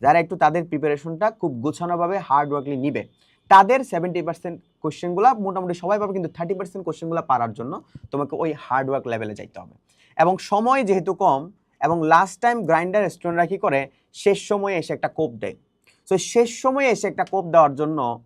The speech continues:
অবশ্য, অবশ্য তোমার এই ডিউস ইউনিট মেগাবুক বইটা কালেক্ট করতেই হবে। তাই বইটি কালেক্ট করার জন্য এখনই ভিজিট করো রকমারি কিউএনএ পাবলিকেশন অথবা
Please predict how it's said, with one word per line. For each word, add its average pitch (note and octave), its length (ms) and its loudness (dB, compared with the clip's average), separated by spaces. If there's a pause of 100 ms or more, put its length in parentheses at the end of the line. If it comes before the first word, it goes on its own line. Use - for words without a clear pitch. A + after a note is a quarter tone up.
অবশ্য, F#3+ 340 0
অবশ্য E3+ 300 -4
তোমার D#3+ 240 0
এই B2 140 0
ডিউস E3+ 460 -2
ইউনিট D#3+ 220 -2
মেগাবুক C3 480 -4
বইটা A2+ 320 -4 (300)
কালেক্ট B2 280 0
করতেই A#2+ 340 -6
হবে। A2+ 220 -12 (580)
তাই B2+ 120 0
বইটি E3+ 380 0
কালেক্ট F3 300 2
করার F3 220 6
জন্য F#3 420 -4
এখনই F3+ 320 -4
ভিজিট D3 360 -6
করো D#3+ 420 0 (160)
রকমারি D#3+ 720 0
কিউএনএ D#3 280 -2
পাবলিকেশন D#3 720 -4
অথবা C#3 520 0